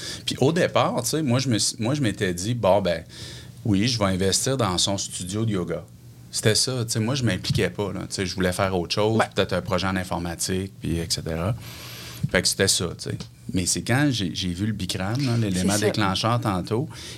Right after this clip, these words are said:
Speaker 1: puis quand je me suis dit, parce qu'on a construit le premier centre à, à Sainte-Foy, on s'est lancé, puis on a investi, puis on a, on a,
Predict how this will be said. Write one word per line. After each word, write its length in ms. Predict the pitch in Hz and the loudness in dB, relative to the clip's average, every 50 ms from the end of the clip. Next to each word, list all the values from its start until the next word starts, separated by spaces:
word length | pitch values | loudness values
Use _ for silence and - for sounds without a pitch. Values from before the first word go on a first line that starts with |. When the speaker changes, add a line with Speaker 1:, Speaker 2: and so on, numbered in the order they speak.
| - | -6
Speaker 1:
puis 100 | - - | -2 0
quand 220 | - - 117 117 120 | 2 4 6 6 6
je 80 | 113 | 4
me 80 | 110 104 | 4 2
suis 240 | 95 - - - 110 | 2 0 0 0 0
dit, 200 | 110 110 117 117 | 0 2 2 2
parce 280 | 113 110 87 - - - | 2 0 0 0 -2 -2
qu'on 360 | - 82 82 65 65 73 78 | -2 -4 -6 -6 -6 -6 -6
a 80 | 85 92 | -4 -2
construit 340 | - 92 85 - - 120 | 0 0 0 0 0 0
le 80 | 113 113 | 0 0
premier 320 | - - 90 90 90 90 | 0 0 2 2 2 2
centre 340 | 87 - 107 98 107 101 - | 2 2 0 0 0 0 -2
à, 140 | 87 82 80 - - | -4 -4 -6 -6 -6
à 100 | - 85 | -2 0
Sainte-Foy, 480 | - - 90 82 82 - - 92 98 - - - - - - - - - - - - - - | 0 2 0 0 -4 -2 0 2 2 2 0 -2 -8 -12 -12 -10 -10 -6 -4 -2 -2 -2 -4
on 100 | 90 87 | -4 -2
s'est 160 | - - 87 | 0 0 0
lancé, 520 | 85 87 85 82 80 - 98 107 147 180 87 | 0 0 -2 -2 0 0 2 2 2 0 -2
puis 80 | - 87 | -4 -6
on 100 | 82 85 | -6 -6
a 40 | 82 | -6
investi, 500 | 82 82 85 82 - - - - - 123 | -4 -4 -6 -4 -4 -4 -2 0 0 0
puis 100 | 117 90 | -2 -2
on 40 | |
a, 320 | 82 76 76 76 73 - - | -6 -8 -10 -12 -10 -8 -8
on 20 | |
a, 40 | 80 | -6